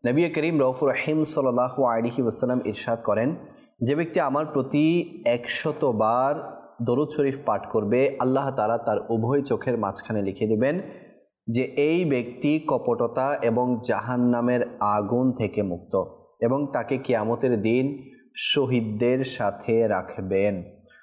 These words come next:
সল্লু আলাল হাবিব সাল্লাল্লাহু তাআলা আলা মুহাম্মদ সাল্লাল্লাহু তাআলা আলাইহি ওয়াসাল্লাম, সালাতাম ওয়া সালামান আলাইকা সাইয়্যিদি, সাইয়্যিদি ইয়া রাসূলুল্লাহ। আজকে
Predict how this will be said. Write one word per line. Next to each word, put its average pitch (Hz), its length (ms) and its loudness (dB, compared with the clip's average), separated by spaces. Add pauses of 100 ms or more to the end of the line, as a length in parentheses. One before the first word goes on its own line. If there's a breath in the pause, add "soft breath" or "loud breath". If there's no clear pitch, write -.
(140)
সল্লু 143 520 2
আলাল 113 320 2
হাবিব 127 760 0
সাল্লাল্লাহু 117 600 0
তাআলা 113 720 2
আলা 123 380 2
মুহাম্মদ 135 680 2 (640 loud breath)
সাল্লাল্লাহু 120 560 0
তাআলা 110 600 2 (300 loud breath)
আলাইহি 120 300 2
ওয়াসাল্লাম, 131 480 0
সালাতাম 143 600 0
ওয়া 139 100 2
সালামান 123 460 0
আলাইকা 120 720 0 (340 loud breath)
সাইয়্যিদি, 127 760 2
সাইয়্যিদি 113 420 2
ইয়া 110 140 4
রাসূলুল্লাহ। 87 840 -2
আজকে 151 480 -2